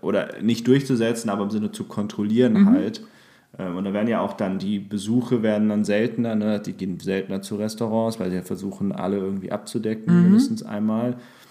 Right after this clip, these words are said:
Speaker 1: Aber klar, <clears throat> innerhalb von so einem Jahr kann sich halt viel ändern in so einem Restaurant. Da können Küche verdrecken, so, weißt du, so
Speaker 2: Ja.
Speaker 1: ähnliche Sachen. So Kontaminations-, ähm, Probleme können da halt echt auftreten.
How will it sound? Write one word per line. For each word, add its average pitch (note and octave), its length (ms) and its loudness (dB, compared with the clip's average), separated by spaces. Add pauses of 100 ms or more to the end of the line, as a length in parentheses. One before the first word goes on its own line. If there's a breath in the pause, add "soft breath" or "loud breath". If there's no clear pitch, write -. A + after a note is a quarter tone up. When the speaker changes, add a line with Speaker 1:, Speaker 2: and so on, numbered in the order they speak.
(200 loud breath)
Speaker 1:
Aber G#2 160 -6
klar, - 580 0
<clears throat> D3 500 8 (340)
innerhalb A2+ 420 2
von A2+ 120 2
so G#2+ 100 4
einem G#2 120 2
Jahr G#2 320 2
kann B2 180 0
sich A2 160 -2
halt G2+ 140 -4
viel G#2+ 360 0
ändern G#2+ 380 0
in F#2+ 100 -8
so G2+ 80 -8
einem G2+ 80 -8
Restaurant. G2+ 500 -4
Da G2 80 0
können G2+ 440 -4 (360 loud breath)
Küche A2 260 0
verdrecken, G#2+ 840 0
so, G#2 180 -4
weißt G#2 180 0
du, G#2+ 40 -6
so G#2 100 -4
Speaker 2:
Ja. G2+ 180 2
Speaker 1:
ähnliche D3 240 2
Sachen. G#2 480 -4 (460 loud breath)
So - 120 -20
Kontaminations-, G#2+ 1400 0
ähm, G2+ 600 -4
Probleme G#2 480 -2
können G#2+ 200 0
da G2+ 80 2
halt F#2+ 140 0
echt - 160 -6
auftreten. A#2 840 0